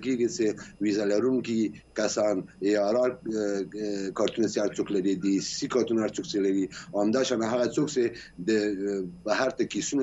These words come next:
لري، هغه هم په دې کې شامل دي. نو خبره دې کې ده چې دلته ورځ تر بلې وضعیت د خلکو ډېر زیات خرابېږي. وضعیت تر دې حده خرابه ده چې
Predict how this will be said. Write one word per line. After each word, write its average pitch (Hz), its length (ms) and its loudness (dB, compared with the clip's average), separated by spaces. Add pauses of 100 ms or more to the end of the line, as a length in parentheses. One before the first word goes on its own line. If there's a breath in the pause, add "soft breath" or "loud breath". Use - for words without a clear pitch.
لري، 110 160 2 (320 loud breath)
هغه 104 100 0 (140)
هم 151 100 2 (540 loud breath)
په - 100 -4
دې 113 140 4
کې - 160 -2
شامل 95 320 0
دي. 82 120 -2 (340 loud breath)
نو 123 80 4 (340)
خبره 180 380 2
دې 156 260 0
کې 160 140 0
ده 151 140 2
چې 123 60 -4 (140)
دلته 156 320 0 (1000)
ورځ 156 320 2
تر 127 160 2
بلې 139 220 4 (120)
وضعیت 107 360 0
د 110 120 0
خلکو 113 220 -2 (100)
ډېر 127 180 4
زیات 120 180 -2
خرابېږي. 107 500 0 (380 loud breath)
وضعیت 117 340 2
تر 135 160 2
دې 143 140 2
حده 127 160 0
خرابه 127 420 0
ده 123 140 2
چې 123 60 -4